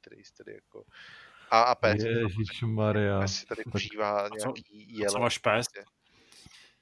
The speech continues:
Speaker 1: No, říkám, tady má nějakýho jelena, nebo já ani nevím, co vlastně teďkon má za granola.
Speaker 2: Tak to je mi tě líto, Davide.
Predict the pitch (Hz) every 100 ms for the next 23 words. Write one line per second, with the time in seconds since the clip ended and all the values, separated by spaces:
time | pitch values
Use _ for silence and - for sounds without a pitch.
0 | _ _ 110 131 156 - 117 107 107 107
1 | 101 - 110 98 104 107 98 98 95 101
2 | 98 98 - 98 92 95 95 - 95 95
3 | 92 - 95 92 90 87 87 _ - -
4 | - - _ - 117 - 135 131 123 113
5 | 104 104 95 90 87